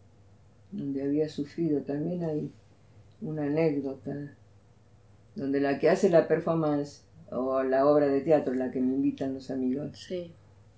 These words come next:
Speaker 1: este, hace una escenografía muy rudimentaria, eran cubos de cajas vacías, esa, toda, toda la escenografía. Pero ahí nombra que es la hija que, que está viva, que es la actriz. La otra hija se murió,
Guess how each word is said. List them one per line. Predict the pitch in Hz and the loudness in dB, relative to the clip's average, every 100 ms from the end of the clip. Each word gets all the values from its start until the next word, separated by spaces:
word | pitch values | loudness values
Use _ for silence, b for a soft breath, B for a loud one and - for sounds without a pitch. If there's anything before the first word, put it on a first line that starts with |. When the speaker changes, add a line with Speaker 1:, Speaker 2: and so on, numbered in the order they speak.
| - - - 104 | -20 -20 -20 -12
Speaker 1:
este, | 131 123 - 131 127 127 123 120 117 107 - | -8 -8 -6 -4 0 2 2 2 0 0 -2
hace | - - | -4 0
una | 147 | 2
escenografía | 139 143 139 135 135 139 151 147 139 131 131 | 2 2 0 0 -2 0 2 2 2 0 -2
muy | 131 147 170 160 143 139 131 | 0 0 2 2 2 2 0
rudimentaria, | 120 135 135 135 135 151 165 143 | -2 -2 -2 -2 0 6 6 6
eran | 127 127 | 2 0
cubos | 127 156 147 147 | 0 2 4 2
de | 127 | 0
cajas | 123 135 - 135 | 2 0 2 0
vacías, | 123 123 139 131 123 - | 0 0 0 0 -2 -4
esa, | 117 123 123 | -6 -4 -4
toda, | - 139 135 127 | -4 -2 -2 -2
toda | - 156 147 | 2 4 6
la | 127 | 4
escenografía. | 123 123 113 110 127 113 147 117 - b b b b b b b - | -2 -4 -2 -2 -2 -2 0 0 -4 b b b b b b b -2
Pero | 143 156 | 6 8
ahí | 196 | 10
nombra | 208 196 180 165 170 165 | 10 10 8 8 8 6
que | 175 | 4
es | 170 | 4
la | 160 | 6
hija | 180 202 185 | 6 6 4
que, | 165 165 156 - | 2 -2 -4 0
que | 156 156 | 2 2
está | - 180 | 2 2
viva, | 180 202 156 139 127 | 4 4 6 4 4
que | 147 | 2
es | |
la | 147 139 | 2 0
actriz. | - - 127 123 - - - _ _ - - - | -2 -4 -2 -4 -10 -20 -20 _ _ -20 -20 -6
La | 135 143 | 2 6
otra | 165 175 170 | 6 6 4
hija | 165 165 185 | 4 4 0
se | 170 147 | 0 2
murió, | 139 139 165 135 127 | 2 4 4 4 0